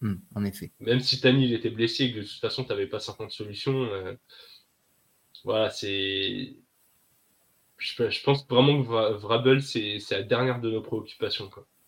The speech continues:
Speaker 1: Hmm, d'accord. Ok, puis on, la, la A F C South, votre, euh, division, c'est quand même, euh... considérablement renforcée avec les Jags,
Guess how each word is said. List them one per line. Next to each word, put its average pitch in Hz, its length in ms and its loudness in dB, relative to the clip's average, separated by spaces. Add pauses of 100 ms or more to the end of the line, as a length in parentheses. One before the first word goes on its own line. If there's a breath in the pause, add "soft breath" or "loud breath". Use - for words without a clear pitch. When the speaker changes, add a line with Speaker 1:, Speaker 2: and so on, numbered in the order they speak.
(680)
Speaker 1:
Hmm, 95 320 -2
d'accord. 98 340 -4 (800)
Ok, 120 140 -8 (140)
puis 139 100 -2
on, 98 640 0
la, 92 340 -4 (600 soft breath)
la - 100 0
A 113 200 2
F 113 40 -8
C 104 220 0
South, 156 500 2
votre, 107 260 -4
euh, 95 380 0 (500)
division, 117 720 0
c'est 107 240 -6
quand 104 160 -2
même, 107 300 0
euh... 90 420 -4 (760)
considérablement 131 840 4
renforcée 123 360 -4
avec 160 180 -2
les 107 140 0
Jags, 113 420 2